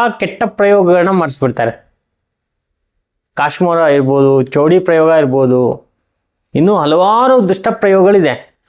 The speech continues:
ಜಾರಣ, ಮಾರಣ, ಮೋಹನ, ಸ್ತಂಭನ, ಸ್ಥಾಪನ, ಉದ್ವೇಷಣ, ಉಚ್ಚಾಟನ ಅಂತ ಹೇಳ್ತೀವಿ. ಇಂತಹ ಕೆಟ್ಟ ಕೆಟ್ಟ ಪ್ರಯೋಗಗಳನ್ನ ಮಾಡಿಸೋರಿಗೆ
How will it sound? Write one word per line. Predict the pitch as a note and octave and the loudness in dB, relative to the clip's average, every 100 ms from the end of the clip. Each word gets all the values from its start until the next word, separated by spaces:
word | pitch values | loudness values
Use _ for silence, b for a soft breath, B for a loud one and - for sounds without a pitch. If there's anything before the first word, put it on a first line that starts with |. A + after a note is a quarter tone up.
| b b b b B2+ | b b b b -2
ಜಾರಣ, | C3 D3+ F3 F3+ | 0 2 0 0
ಮಾರಣ, | E3+ D3+ D#3+ F3+ F3 | 0 0 0 0 0
ಮೋಹನ, | D3+ D3+ F3 F3+ | 0 0 0 0
ಸ್ತಂಭನ, | E3 D3+ E3 F3+ E3+ | -2 0 0 0 -2
ಸ್ಥಾಪನ, | E3+ D#3 D#3+ F3 | -2 -4 -2 -2
ಉದ್ವೇಷಣ, | D3+ C3+ C#3 F3+ F3 D#3+ | 0 0 0 0 0 -2
ಉಚ್ಚಾಟನ | D3 D3 F3 E3+ D#3 | -2 -2 -2 -2 -2
ಅಂತ | D#3+ | -2
ಹೇಳ್ತೀವಿ. | D#3 C3+ B2+ A#2+ _ _ _ _ _ _ _ - | -2 -2 -2 -4 _ _ _ _ _ _ _ -4
ಇಂತಹ | E3 G#3+ C4 B3+ A#3+ A#3 | 0 0 0 0 0 -2
ಕೆಟ್ಟ | G3 F#3 B3 | -4 -4 -4
ಕೆಟ್ಟ | A#3 G#3+ A3 | -4 -4 -4
ಪ್ರಯೋಗಗಳನ್ನ | - G3 G#3+ G3 G#3 G3 | 0 0 2 2 2 2
ಮಾಡಿಸೋರಿಗೆ | F#3 F3+ - G#3 G#3 F3 E3+ F#3 - | 0 -2 0 0 2 0 0 -4 -8